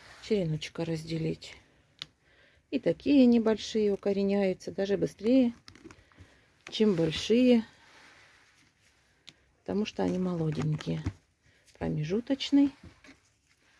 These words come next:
Вот он ещё промежуточный. Тоже нижние листочки убрать. И укореняем. Вот смотрите, так,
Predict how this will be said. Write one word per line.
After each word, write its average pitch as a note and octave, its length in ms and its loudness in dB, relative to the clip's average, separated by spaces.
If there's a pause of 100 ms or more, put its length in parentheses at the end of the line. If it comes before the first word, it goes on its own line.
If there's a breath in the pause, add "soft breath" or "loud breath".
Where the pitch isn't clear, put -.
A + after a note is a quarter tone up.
(920 soft breath)
Вот F#3+ 340 -10
он B3+ 120 0
ещё B3 340 -2
промежуточный. A3+ 1000 -2 (1040 soft breath)
Тоже F#3+ 240 -6
нижние F#3+ 420 -6
листочки - 540 -12
убрать. G#3+ 520 -4 (4000 soft breath)
И C4 100 -6
укореняем. E3 760 -6 (1200 loud breath)
Вот F4 160 -10
смотрите, F3+ 520 -6 (280)
так, - 240 -8